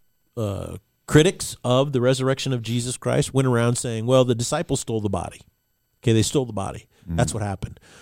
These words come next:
Speaker 1: So nobody really saw Jesus. Well, this, of course, has fallen apart. I mean, this fell apart in the first couple centuries, really quite earlier, because, number one, all the Roman guards would have been executed because they were guarding it.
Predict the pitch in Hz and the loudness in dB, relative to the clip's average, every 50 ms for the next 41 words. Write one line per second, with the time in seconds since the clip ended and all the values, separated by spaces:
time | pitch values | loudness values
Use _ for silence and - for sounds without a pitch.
0 | - - - 123 120 113 107 101 - _ _ _ - _ - - 147 175 156 151 | -12 -6 -2 0 0 0 -2 -4 -10 _ _ _ -20 _ 4 6 8 8 8 6
1 | 143 131 127 120 120 120 - 113 101 104 101 92 78 - - - - - - - | 4 4 4 4 4 4 2 -2 -6 -6 -8 -8 -10 -10 -12 -12 -12 -14 -14 -14
2 | - _ - - - - - 147 151 147 143 - 165 190 185 175 151 151 - 135 | -18 _ -20 -20 -18 -2 8 8 10 10 10 8 4 4 4 2 -4 0 0 0
3 | 120 - 120 - - 123 120 113 110 101 98 - - 117 113 - - - - - | 0 0 -2 -6 -2 -2 0 0 0 -2 -2 0 2 2 2 2 -2 -4 -6 0
4 | - 135 143 143 165 165 - - 151 131 120 113 - - 120 113 110 101 92 110 | 4 4 6 6 6 4 4 2 0 0 0 0 2 4 4 4 4 2 0 -4
5 | 113 - 120 110 - - - 123 - - - - 117 110 - - 120 123 127 131 | -2 0 0 0 0 2 0 0 0 0 -4 -4 -4 -4 -2 0 0 2 2 0
6 | - - - 110 117 113 110 - - 117 107 - - 104 110 113 120 123 123 127 | -2 -4 -4 0 2 2 2 2 0 0 0 0 -2 -2 -2 0 2 2 2 2
7 | 127 127 127 - - 127 120 123 135 135 131 123 120 139 143 127 117 107 - - | 2 0 0 2 2 0 0 0 0 2 4 4 6 6 6 4 4 0 -2 2
8 | 113 123 135 135 135 135 135 139 135 123 117 117 113 117 123 143 170 180 170 - | 6 6 8 8 8 8 8 6 4 4 4 4 6 6 6 4 4 0 -2 -6
9 | - - _ _ _ _ - 135 131 127 131 127 120 131 131 - 127 120 - - | -10 -14 _ _ _ _ 0 2 4 4 4 4 2 0 0 -2 -6 -8 -4 -2
10 | 110 95 92 92 87 87 - - _ _ _ _ _ _ _ - 120 - 139 123 | -2 -2 -2 -4 -6 -8 -12 -20 _ _ _ _ _ _ _ -4 2 2 2 4
11 | 123 139 131 127 123 117 107 110 107 107 113 113 123 127 135 147 143 - - | 4 4 4 4 2 0 2 2 4 4 4 4 4 4 2 2 0 0 -6